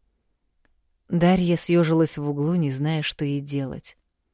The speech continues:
Смотреть на голову мужа было как-то неправильно, а не смотреть не получалось. Внезапно её окатило осознание —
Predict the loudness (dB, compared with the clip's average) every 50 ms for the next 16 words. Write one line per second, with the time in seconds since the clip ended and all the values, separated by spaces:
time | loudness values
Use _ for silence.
0 | _ _ _ _ _ _ _ _ -20 -20 _ _ _ _ _ -8 -2 2 2 2
1 | 4 2 2 0 2 2 2 2 4 4 4 4 4 4 4 4 4 2 2 2
2 | 2 2 2 2 2 2 0 -2 -4 0 0 2 2 2 2 2 4 4 4 2
3 | 0 -2 -2 -4 _ _ -20 _ _ _ _ _ _ 2 4 6 6 6 4 4
4 | 4 4 4 4 2 0 0 0 -2 -4 -2 -2 -4 -2 -2 -2 -2 -2 -2 -4
5 | -4 -6 -8 -10 -12 _ _ _ _ _ _ _ _ _ _ _ _ _ _ _
6 | _ _ _ _ _ _ _ _ _ _ _ -4 0 2 4 4 4 4 2 2
7 | 2 2 2 2 2 2 4 2 2 2 0 -2 -2 0 2 4 4 4 4 2
8 | 2 0 2 2 2 2 2 2 2 2 0 0 -2